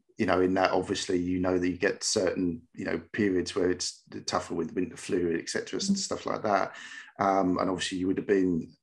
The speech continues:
Speaker 1: uh, preparing Brexit, for example. But I guess it must have felt quite fortuitous at the time that that was set up at a time. And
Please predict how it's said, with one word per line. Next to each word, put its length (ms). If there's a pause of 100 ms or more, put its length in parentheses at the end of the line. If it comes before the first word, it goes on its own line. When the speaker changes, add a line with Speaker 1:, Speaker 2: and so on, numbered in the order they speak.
(100)
Speaker 1:
uh, 220
preparing 580 (480)
Brexit, 460
for 100
example. 600 (400)
But 300 (800)
I 80
guess 220
it 80
must 160
have 100
felt 200
quite 240
fortuitous 540
at 100
the 60
time 340
that 140
that 140
was 140
set 280
up 260
at 80
a 60
time. 360
And 180